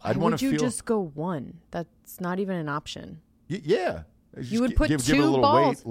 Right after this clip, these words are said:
Speaker 2: Lance Armstrong's only got one.
Speaker 1: He only has one actual ball.
Speaker 2: Yes, correct. But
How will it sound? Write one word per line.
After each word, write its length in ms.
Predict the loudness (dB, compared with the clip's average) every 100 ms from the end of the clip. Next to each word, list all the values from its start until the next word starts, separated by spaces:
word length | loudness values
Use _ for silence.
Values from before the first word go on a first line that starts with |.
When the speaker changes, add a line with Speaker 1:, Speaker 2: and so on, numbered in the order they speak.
| -4
Speaker 2:
Lance 160 | -2
Armstrong's 400 | -6 -6 -6 -4
only 140 | -4 -6
got 120 | -6
one. 160 | -6 -8 _ _ _ _ _ _ _ _ _ _ _ 0 2 -2
Speaker 1:
He 200 | -2 0
only 200 | 2 2
has 240 | 0 -2
one 400 | -4 0 0 0 0
actual 460 | 0 -2 -4 -4 -2
ball. 480 | 2 2 2 -2 0
Speaker 2:
Yes, 400 | 0 0 -10 -10
correct. 480 | -4 -4 -4 -14 -20 _ _ _ _
But 420 | 0 0 -2 -14